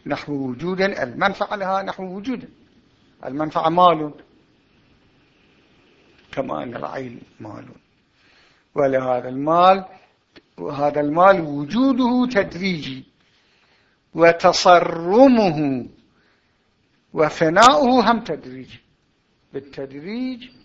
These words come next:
يوجد وبالتدريج يتصرم ويفنى. وقاعدة اليد موجودة عندنا، على اليد ما أخذت، كما أن العين مال فعلى اليد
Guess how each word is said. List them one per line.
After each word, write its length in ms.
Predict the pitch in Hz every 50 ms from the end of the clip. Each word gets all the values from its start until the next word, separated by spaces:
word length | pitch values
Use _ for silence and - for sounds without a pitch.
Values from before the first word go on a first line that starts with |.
| _ _ _ _ _ _ _ _ _ _ _ _
يوجد 420 | 170 185 190 196 196 202 208 196 -
وبالتدريج 800 | 160 139 135 143 139 - - - 139 135 139 147 180 196 - 185
يتصرم 800 | 165 151 - 147 131 - - 165 165 165 175 170 160 147 - - - _ _ _ _ _ _ _ _ _ _ -
ويفنى. 460 | 143 147 143 127 113 - - 127 - - _ _ _ _ _ _ _ _ _ _ _ _ _ _ _ _ _ _ _ _ _ _ _ _ _ _ _ _ _ _ - _ - - - _ _ _ _
وقاعدة 720 | 160 165 160 160 165 170 160 156 156 - 170 156 151 156 - -
اليد 380 | 165 151 151 165 185 208 196 175
موجودة 540 | 190 180 165 160 165 160 202 202 175 196 -
عندنا، 280 | - - - 143 151 - _ _ _ _ _ _ _ _ -
على 200 | - 123 123 120
اليد 280 | 113 120 127 120 123
ما 260 | 123 117 - - -
أخذت، 500 | - - - 117 127 147 170 180 - - _ _ _ _ _ _ _ _ _ _ -
كما 340 | - 151 151 147 160 151 139
أن 160 | 131 127 120
العين 840 | 120 135 143 - - 135 151 160 160 147 135 123 123 - - - _ _ _ _ _ _ _ _ -
مال 680 | 139 143 151 156 151 143 135 139 139 131 117 110 - - _ _ _ _ _ _ _ _ _
فعلى 560 | _ - - - - 139 139 135 131 131 127
اليد 720 | 131 127 123 123 131 156 170 170 156 156 143 127 101 -